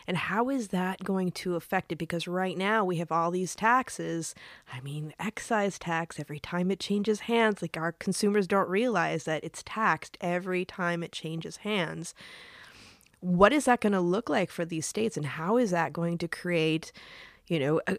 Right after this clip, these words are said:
a growing industry? Like we were mentioning earlier about how smoking is bad for your health, smoking cigarettes. Well, the taxation on tobacco is much lower than what we see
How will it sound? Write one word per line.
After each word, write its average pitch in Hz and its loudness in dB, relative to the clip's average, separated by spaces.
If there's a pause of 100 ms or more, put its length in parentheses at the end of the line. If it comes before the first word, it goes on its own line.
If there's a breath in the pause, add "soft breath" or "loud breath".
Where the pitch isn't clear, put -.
a 180 2
growing 170 4
industry? 226 2
Like - -10
we 202 4
were 170 6
mentioning 165 0
earlier 160 2
about 147 2
how 156 0
smoking 175 2
is 156 -2
bad 143 0
for 143 -4
your 135 0
health, 190 0
smoking 156 -4
cigarettes. 185 0 (560 loud breath)
Well, 226 4
the 208 0
taxation 196 2
on 156 0
tobacco 151 2
is 196 0
much 240 -2
lower 175 0 (220)
than 175 2
what 170 2
we 185 2
see 170 0